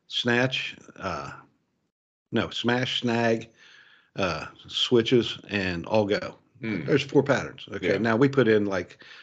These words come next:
Speaker 1: a little, uh, you know, uh, slant arrow. We
Speaker 2: Mm-hmm.
Speaker 1: put in, uh, stop, which is a five, you know, hitches.
Speaker 2: Right.
Speaker 1: We, then we taught the kids, and these kids picked up on it.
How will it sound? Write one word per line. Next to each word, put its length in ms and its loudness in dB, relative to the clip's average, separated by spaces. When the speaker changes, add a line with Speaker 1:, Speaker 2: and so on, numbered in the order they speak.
Speaker 1:
a 60 -2
little, 360 4
uh, 240 -2
you 80 -4
know, 200 -6
uh, 320 -4
slant 460 0
arrow. 580 0
We 160 -8
Speaker 2:
Mm-hmm. 120 -10
Speaker 1:
put 180 2
in, 240 0
uh, 180 -6
stop, 500 0
which 140 -4
is 80 -8
a 60 -8
five, 260 -2
you 100 -2
know, 80 -6
hitches. 580 0
Speaker 2:
Right. 340 -2
Speaker 1:
We, 120 0
then 180 0
we 80 -4
taught 280 0
the 60 -6
kids, 300 2
and 100 2
these 120 2
kids 180 4
picked 240 0
up 140 0
on 160 -4
it. 100 -8